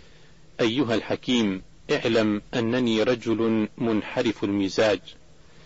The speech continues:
مع أن تدبيري ما زال جاريا على استقامة، وكنت كثيرا ما أضع المخروط في الدائرة،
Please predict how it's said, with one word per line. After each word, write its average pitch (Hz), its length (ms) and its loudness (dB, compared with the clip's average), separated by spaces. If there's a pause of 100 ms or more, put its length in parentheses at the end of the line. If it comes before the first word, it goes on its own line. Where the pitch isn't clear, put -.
(160)
مع 113 260 0
أن 120 440 0
تدبيري 113 800 0
ما 113 300 2
زال 110 420 2
جاريا 107 540 0
على 101 180 0
استقامة، 101 600 0 (960)
وكنت 120 420 0
كثيرا 120 760 2
ما 117 340 0
أضع 120 300 0
المخروط 113 680 0
في 110 160 -2
الدائرة، 101 560 0